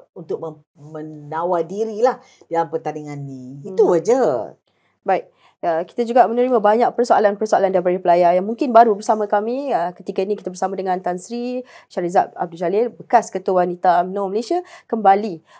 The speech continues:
Speaker 2: uh, menghantar borang semalam untuk, orang kata, bertanding, merebut kembali jawatan yang telah dilepaskan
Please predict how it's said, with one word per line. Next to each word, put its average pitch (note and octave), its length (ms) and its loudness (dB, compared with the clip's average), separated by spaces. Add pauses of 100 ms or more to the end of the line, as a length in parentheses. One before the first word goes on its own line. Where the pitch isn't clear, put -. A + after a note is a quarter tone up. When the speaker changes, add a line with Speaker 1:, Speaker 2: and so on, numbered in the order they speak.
Speaker 2:
uh, E3 160 -4
menghantar A3 320 4
borang C4 320 6
semalam A#3+ 480 0
untuk, G3+ 640 2
orang F3+ 320 -2
kata, F#3+ 560 2
bertanding, G#3 720 -2 (320)
merebut G#3 400 4
kembali F3+ 480 -2
jawatan F#3 560 0
yang F3 160 -4
telah F#3 240 -4
dilepaskan G#3+ 640 0